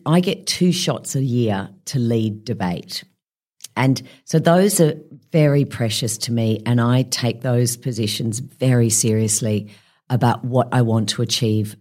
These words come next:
from them. And you're right, there are so many issues that you could raise in those, um, in those spots. And it's not the only place that you have an opportunity to affect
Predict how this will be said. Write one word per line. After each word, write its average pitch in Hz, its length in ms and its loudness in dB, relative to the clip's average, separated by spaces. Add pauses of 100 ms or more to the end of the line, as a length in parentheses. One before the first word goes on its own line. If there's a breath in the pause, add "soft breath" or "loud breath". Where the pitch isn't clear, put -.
from 110 360 -2
them. 95 340 -2 (540 soft breath)
And 139 220 4
you're 135 160 4
right, 123 360 2 (100)
there 135 200 2
are 135 60 2
so - 460 2
many 131 260 4
issues 107 640 -2 (100)
that - 240 -2 (140)
you 123 260 -6
could 123 220 -4
raise 107 500 0 (240)
in 123 180 2
those, 113 420 0 (200)
um, 110 440 -4
in 127 160 -2
those 117 200 0
spots. - 540 -4 (440 soft breath)
And 233 100 4
it's - 160 0
not 262 160 2
the 170 120 4
only 147 520 2 (440)
place 131 380 2
that - 220 -4
you 123 120 0
have 120 140 2
an 120 80 0
opportunity 120 760 0
to 117 680 0
affect - 580 -4